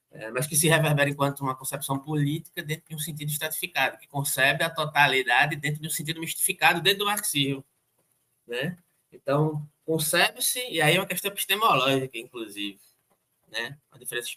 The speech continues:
epistemológica no seguinte sentido, de que, é, quando se concebe a ideia de, de, de, de totalidade como algo inerente à realidade, se mistifica o que é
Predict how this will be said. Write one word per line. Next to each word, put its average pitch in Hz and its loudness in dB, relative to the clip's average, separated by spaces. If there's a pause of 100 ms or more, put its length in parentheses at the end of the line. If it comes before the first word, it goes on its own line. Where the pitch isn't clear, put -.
(100)
epistemológica 123 -10
no 135 -10
seguinte 139 -8
sentido, 147 -12
de 117 -18
que, 120 -10 (800)
é, 110 -8
quando 170 4
se 151 -4
concebe 117 -2 (200)
a 120 -2
ideia 120 -2
de, 117 -14
de, 113 -10
de, 104 -20 (120)
de 120 -12
totalidade 113 -4
como 117 -10
algo 113 0
inerente 127 2
à 135 4
realidade, 120 -2
se 139 -4
mistifica 170 0
o 175 -4
que 151 -6
é 143 0